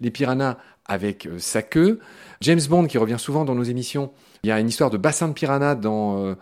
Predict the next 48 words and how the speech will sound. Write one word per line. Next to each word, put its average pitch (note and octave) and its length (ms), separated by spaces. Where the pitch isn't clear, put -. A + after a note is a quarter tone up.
dans A2 240
On E3 100
ne E3+ 80
vit D#3 180
que C#3 80
deux A#2+ 160
fois, C3 380
avec G#2 280
le - 60
fameux B2+ 300
méchant, A#2+ 540
euh, G2 100
qui - 100
s'appelle G#2+ 360
Ernst B2+ 480
Stavro A#2 560
Blofeld, A2 640
le F#2 100
fameux G#2+ 540
Blofeld F#2+ 640
qui, F#2 340
euh, F#2 120
dispose A#2+ 500
de G2+ 80
ses G2 240
ennemis G#2 320
dans F2 140
le F#2 80
bassin G2 340
de, E2+ 160
de G2+ 80
piranhas. A2+ 260
Puis B2 120
voilà, D3 260
il, G#2 260
dans G#2+ 160
d'innombrables C3 640
jeux G#2+ 160
vidéo, B2 440
Tomb A2+ 180
Raider G#2 200
trois, A2+ 460
euh, F#2 80
Creature G#2+ 460
deux B2 340
dans G2+ 100
la G2 100
série, A#2 420